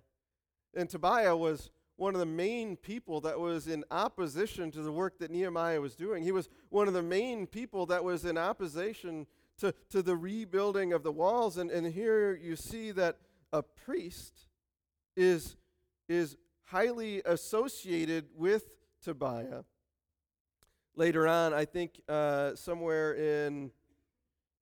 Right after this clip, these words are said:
uh, verse twenty-eight,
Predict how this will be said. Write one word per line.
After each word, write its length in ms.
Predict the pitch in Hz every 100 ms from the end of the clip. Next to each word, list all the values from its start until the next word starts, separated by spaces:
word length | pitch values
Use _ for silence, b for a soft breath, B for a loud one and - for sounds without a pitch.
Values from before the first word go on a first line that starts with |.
| _ _ _ -
uh, 340 | 135 131 127 127 160 170 135
verse 260 | 180 180 -
twenty-eight, 720 | - 185 170 147 175 170 135